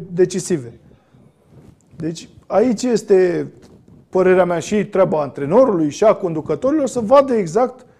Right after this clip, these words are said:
ceea ce se întâmplă cu jucătorul respectiv. Și nu numai la portari, vorbim și de atacant, și de mijlocaș. Și ceva se întâmplă cu jucătorul care este unul din, dintre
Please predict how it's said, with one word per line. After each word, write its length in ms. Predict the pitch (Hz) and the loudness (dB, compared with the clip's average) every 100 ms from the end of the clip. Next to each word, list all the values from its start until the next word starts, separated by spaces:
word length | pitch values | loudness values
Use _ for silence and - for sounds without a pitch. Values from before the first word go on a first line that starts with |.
| _ | _
ceea 160 | - 208 | -4 -2
ce 140 | 202 | -2
se 100 | 202 | -4
întâmplă 300 | 208 220 202 214 | -4 -4 -2 -2
cu 100 | 214 | -2
jucătorul 460 | 190 202 208 214 | -6 -4 -2 0
respectiv. 560 | 220 208 208 - 208 - _ - _ | -2 -6 -8 -6 -6 -8 _ -20 _
Și 400 | - 156 170 165 190 | -20 -12 -10 -10 -12
nu 240 | 190 254 | -8 -4
numai 220 | 262 254 | -2 4
la 120 | 214 175 | 4 4
portari, 480 | 180 - 151 131 147 | 0 -4 -6 -6 -12
vorbim 320 | 165 180 202 | -8 -6 -4
și 140 | 196 165 | -6 -4
de 100 | 160 | -4
atacant, 580 | 139 139 - 247 226 | -4 -6 -6 -4 -4
și 120 | - 160 | -6 -10
de 80 | 151 | -8
mijlocaș. 560 | 151 139 139 233 196 - _ _ _ _ | -10 -10 -6 -4 -4 -8 _ _ _ _
Și 260 | - 196 - _ _ _ - - | -20 -20 -20 _ _ _ -20 -20
ceva 260 | - 214 262 | -4 4 4
se 140 | 254 | 4
întâmplă 340 | 254 269 240 226 | 0 0 2 2
cu 120 | 185 | 2
jucătorul 460 | 160 175 170 220 | -2 -4 2 2
care 360 | 220 214 196 175 - - - _ _ _ - _ 220 | 4 4 4 0 -8 -20 -20 _ _ _ -20 _ -4
este 320 | 170 170 196 | -2 0 0
unul 300 | 196 220 208 | 0 0 -2
din, 400 | 196 196 190 190 _ | -2 -4 -6 -10 _
dintre 520 | 196 170 175 185 185 | -10 -8 -4 0 0